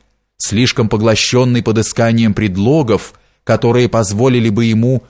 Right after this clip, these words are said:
остаться ещё некоторое время вместе с нею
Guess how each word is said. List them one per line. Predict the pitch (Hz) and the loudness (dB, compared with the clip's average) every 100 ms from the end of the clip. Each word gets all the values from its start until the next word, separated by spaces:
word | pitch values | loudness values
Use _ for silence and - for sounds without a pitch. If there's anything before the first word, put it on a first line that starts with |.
| _ | _
остаться | 104 104 - 120 - - | -4 -2 0 -2 -2 -2
ещё | 113 - 110 | -2 0 0
некоторое | 113 120 113 113 110 107 | 0 0 -2 -2 0 0
время | 117 120 110 | 0 0 0
вместе | 90 113 113 - 98 | 0 -2 -2 -4 -4
с | - | -2
нею | 110 165 143 76 | 0 0 0 -2